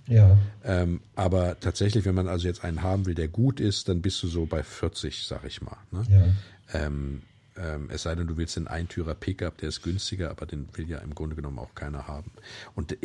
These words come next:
Speaker 2: dann habe ich mich echt gewundert, weil diese Zivilvarianten sich ja eff-, wirklich nicht unterscheiden, ja, von den militärischen,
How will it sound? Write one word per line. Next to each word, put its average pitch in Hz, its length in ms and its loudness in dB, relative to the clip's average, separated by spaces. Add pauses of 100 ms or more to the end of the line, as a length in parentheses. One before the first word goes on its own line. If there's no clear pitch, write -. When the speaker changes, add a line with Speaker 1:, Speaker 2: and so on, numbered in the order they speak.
(100)
Speaker 2:
dann 131 220 4
habe 135 140 4
ich 135 100 0
mich 131 180 -2
echt 139 220 -2
gewundert, 139 460 2
weil 95 160 4
diese 98 240 0
Zivilvarianten 104 960 2
sich 110 180 -2
ja 107 80 0
eff-, - 360 -2
wirklich 135 440 -2
nicht 135 320 -2
unterscheiden, 180 720 -2
ja, 98 180 0
von 101 200 0
den 92 100 2
militärischen, 92 800 0